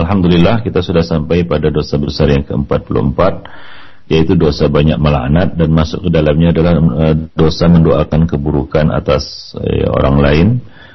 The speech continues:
Ya, ya, ketahuilah para ikhwafiddin, para pendengar yang berbahagia, bahwa ini adalah sifat yang, yang tidak baik, yang tercela, yang harus kita jauhi.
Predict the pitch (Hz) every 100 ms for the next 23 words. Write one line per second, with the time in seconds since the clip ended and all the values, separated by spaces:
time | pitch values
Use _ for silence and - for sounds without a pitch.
0 | - - 73 73 71 76 87 92 92 95
1 | 87 82 71 82 78 71 71 85 85 76
2 | 76 71 76 71 71 71 71 73 85 76
3 | 78 76 80 78 82 71 - - 73 76
4 | 76 73 71 73 76 76 71 76 69 -
5 | 69 71 78 - 76 76 73 - - 76
6 | 82 80 82 82 76 73 73 71 - -
7 | 73 69 71 67 69 76 90 127